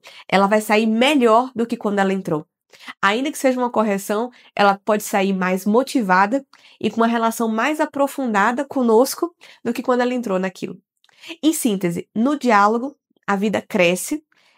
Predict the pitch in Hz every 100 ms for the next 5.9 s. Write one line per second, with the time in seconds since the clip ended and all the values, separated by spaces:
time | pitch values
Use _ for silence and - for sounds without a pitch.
0 | - 214 208 226 220 226 226 226 233 -
1 | 226 233 233 285 330 247 269 285 277 262
2 | 247 233 226 233 240 175 156 156 180 _
3 | - - - 233 233 339 320 254 220 220
4 | - 302 311 247 269 349 339 240 214 202
5 | 202 180 180 180 180 233 254 208